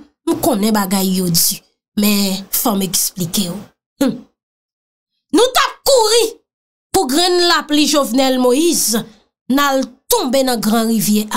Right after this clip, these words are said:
Ariel Henry. Frè e sè byenneme, sa m wè k pral pase nan peyi d Ayiti, Antoine nan gon mye pou kou el.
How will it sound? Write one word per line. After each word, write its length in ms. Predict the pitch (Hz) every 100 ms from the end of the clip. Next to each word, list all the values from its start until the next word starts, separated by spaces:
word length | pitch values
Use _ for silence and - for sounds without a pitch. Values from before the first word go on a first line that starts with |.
| 175
Ariel 380 | 196 196 190 185
Henry. 240 | 170 185 - - _ _ _ _ _ -
Frè 160 | 214
e 120 | 202 208
sè 180 | - 196
byenneme, 480 | 196 190 185 185 185 170 - -
sa 360 | - - 311 262
m 80 | 226
wè 140 | 220
k 80 | 226
pral 240 | 220 214 208
pase 300 | 208 - 214
nan 160 | 196 196
peyi 220 | 196 180
d 80 | 180
Ayiti, 560 | 175 170 - - 175 165 - _ _ -
Antoine 640 | 208 - 180 170 185 180
nan 140 | 175 165
gon 140 | 165
mye 160 | 160 160
pou 120 | 170
kou 240 | 160 - -
el. 200 | -